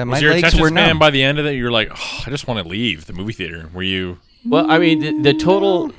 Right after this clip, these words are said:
Speaker 3: I did it as well. Uh, total time from getting to the theater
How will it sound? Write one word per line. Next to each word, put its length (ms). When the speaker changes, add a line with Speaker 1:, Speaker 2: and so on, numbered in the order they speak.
Speaker 3:
I 200
did 200
it 120
as 160
well. 360
Uh, 300
total 280
time 320
from 260
getting 460
to 220
the 100
theater 580